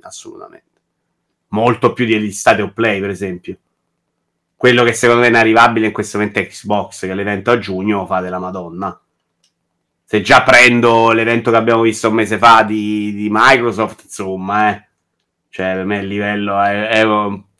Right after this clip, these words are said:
po' più alto di questo perché mi interessa Indiana Jones, non per quello che ho visto.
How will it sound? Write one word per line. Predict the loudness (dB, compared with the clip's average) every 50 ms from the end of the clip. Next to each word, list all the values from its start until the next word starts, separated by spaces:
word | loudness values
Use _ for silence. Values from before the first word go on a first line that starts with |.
| -20 -20 -20 -6
po' | -2 -2 -2 -2
più | 0 0 4 4
alto | 6 4 4 2 0
di | -2 0
questo | 0 0 0 0 0 2
perché | 2 0 0 -2
mi | -4 -4 -4
interessa | -4 -6 -4 -2 -2 0 2 2 0 0 -2 -4 -4
Indiana | -4 -4 -4 -4 -4 -6 -6 -6
Jones, | -6 -6 -6 -6 -8 -8
non | -6 -6 -6
per | -6 -8 -10
quello | -10 -10 -10 -10 -8
che | -10
ho | -10 -12
visto. | -12 -16 -20 -20 -20 -20 -20 _